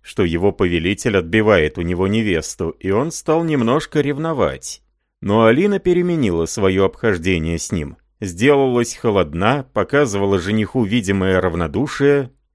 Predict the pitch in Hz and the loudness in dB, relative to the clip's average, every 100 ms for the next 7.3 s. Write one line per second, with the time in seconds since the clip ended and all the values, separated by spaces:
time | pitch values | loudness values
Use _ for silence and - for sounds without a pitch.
0 | - 92 82 90 - 190 196 131 117 107 | -6 -4 -2 -2 -2 0 2 2 2 2
1 | 135 113 131 120 - 113 - 110 - 117 | 0 0 0 -4 -2 -4 -2 -6 -2 -2
2 | 98 117 104 95 - 107 107 107 90 104 | -2 -2 -2 -2 -6 -6 -2 -2 -2 -4
3 | 95 113 170 160 151 131 202 190 - 87 | -2 0 0 0 0 2 2 2 0 -2
4 | 85 78 - 101 95 87 82 85 - 113 | -2 -4 -6 -2 0 0 -2 -6 -6 -4
5 | 98 139 165 170 160 - - 123 120 104 | 0 0 0 -2 -4 -8 -6 0 0 0
6 | 98 92 156 - 123 101 98 101 92 135 | -2 0 -2 -2 -2 0 0 -2 2 0
7 | 139 123 - | 2 -4 -8